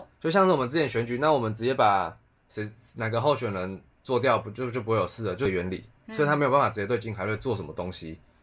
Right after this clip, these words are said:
Speaker 1: 但是他就可以对他身边的人，所以这就是这个组织的血祭最有名的两个人。
Speaker 2: 这是其中一位，另一位是谁？
Speaker 1: 我说他跟他女朋友
Speaker 2: 哦，哦，哦，哦。
Speaker 1: <laughs> 是两个人。
Speaker 2: 哦，一件事两个人。
Speaker 1: 一件事两个人，
Speaker 2: 哦。
Speaker 1: 他就是犯了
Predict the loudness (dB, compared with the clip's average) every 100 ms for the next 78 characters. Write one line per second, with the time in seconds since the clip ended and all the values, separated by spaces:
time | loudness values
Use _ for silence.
0 | _ -2 -2 -2 -4 0 0 2 0 -2
1 | -4 -4 -6 -6 -8 -12 -16 _ _ -6
2 | -4 -2 -2 -2 0 -2 -4 _ _ -6
3 | 2 2 2 -2 -4 -2 0 0 -4 -2
4 | -4 0 4 2 0 -4 -2 -2 -4 -4
5 | -8 -8 -12 -18 _ -6 -4 -2 -2 -4
6 | -6 -6 -4 -4 -4 -4 -4 -4 -10 -12
7 | -16 _ 2 6 4 4 2 4 4 2
8 | 0 0 0 2 0 2 4 4 4 4
9 | 6 8 6 4 6 6 4 0 0 -2
10 | -2 -8 -14 -20 -20 -6 -4 -4 -6 -6
11 | -4 -4 0 0 2 0 0 -2 -4 -6
12 | -8 -6 -2 -2 0 2 2 0 -2